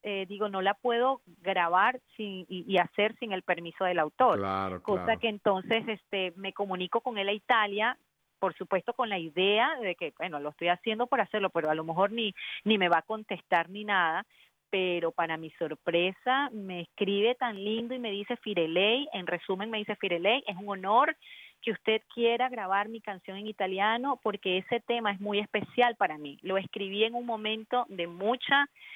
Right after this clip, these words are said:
Speaker 1: eh, prueba, de mucha, de, de, de mucho dolor
Speaker 2: Mm.
Speaker 1: y de verdad que es muy especial para mí". Ay, yo cuando canté esa canción, eh, Pepe, de verdad que, no sé, es muy especial también para mí, ¿no? Y además que es hermosa, tiene, tiene un,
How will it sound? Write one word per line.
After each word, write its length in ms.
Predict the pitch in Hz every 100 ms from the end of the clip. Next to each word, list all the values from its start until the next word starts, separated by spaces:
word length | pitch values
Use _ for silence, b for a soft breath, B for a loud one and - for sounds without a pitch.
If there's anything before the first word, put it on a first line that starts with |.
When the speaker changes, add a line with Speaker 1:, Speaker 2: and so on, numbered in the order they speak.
| B
Speaker 1:
eh, 100 | -
prueba, 540 | 180 202 214 196 160 151
de 140 | 160
mucha, 460 | 170 185 - 226 202
de, 140 | 175 160
de, 140 | 160 156
de 100 | 165
mucho 260 | 180 -
dolor 500 | 240 196 180 160 196 - B -
Speaker 2:
Mm. 300 | 127 139 190
Speaker 1:
y 80 | 190
de 100 | 175
verdad 220 | 175 170
que 100 | 214
es 60 | 196
muy 200 | 208 196
especial 480 | 190 208 - 170
para 240 | - 175 165
mí". 100 | 156
Ay, 220 | 170 220
yo 160 | 165 156
cuando 360 | - 220 208
canté 360 | 180 185 170 -
esa 160 | 175 240
canción, 840 | 208 180 - 180 170 180 196 208 -
eh, 380 | 170 160 156 160
Pepe, 420 | 185 180 196 202
de 140 | 165 160
verdad 200 | 160 156
que, 220 | 180 175 B B B -
no 140 | 202 202
sé, 240 | 190 185 208 B B - 208
es 120 | 226
muy 180 | 226 233
especial 460 | 240 202 - 220
también 320 | 185 180 185 180
para 200 | 180 170
mí, 200 | 180 170
¿no? 100 | 196
Y 60 |
además 240 | 175 151 -
que 80 | 233
es 60 |
hermosa, 560 | 208 143 151 196 - 151
tiene, 340 | - 151 165
tiene 280 | 160 156 156
un, 400 | 165 170 170 160